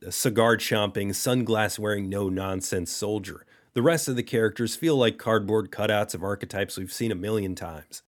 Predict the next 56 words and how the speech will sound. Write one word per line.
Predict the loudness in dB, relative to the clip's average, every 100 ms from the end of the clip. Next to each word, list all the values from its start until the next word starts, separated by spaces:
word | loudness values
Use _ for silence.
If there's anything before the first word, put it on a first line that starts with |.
| _
From | 2 4
a | 4
filmmaking | 2 2 4 2 2 4
aspect, | 4 2 0 0
the | -2
camera | 2 4 6 6
work | 6 4
feels | 2 2 2 2
lifeless, | 2 2 0 -6 -6
the | -6
story | -2 0 2
moves, | 2 2 0 0
at | 0
least | 0 0
at | -2 -6
first, | -2 0 0 -2 -6
at | -6
the |
speed | -8 -2 -2
of | -2
molasses, | -6 -6 -2 2 2 0 -4 -10 -12 -12 -20 -4
and | 2
the | 4
entire | 2 2 4 4
production | 2 0 0 -2 -4
just | -2 -2 -2
seems | -2 -2 -2
to | -4
lack | -2 -4 -6 -8
a |
zip. | -6 -4 -4 -6 _
The | -6
film | 2 4 4
was | 4
advertised | 4 2 4 2 2
as | 0
being | 0 0
so | 2 4 6
violent | 6 4 4 2
that | -2
it | -4 2
barely | 2 4 2 0
escaped | -2 -2 -2 -2
an |
X | -4 -4 -2
rating, | 0 0 -2
but | -2 0
I |
was | 2 2
a |
little | 2 4 6 6
let | 6 4 4
down | 6 6
in | 4
that | 2 -2
respect. | -10 -2 -2 -2 -12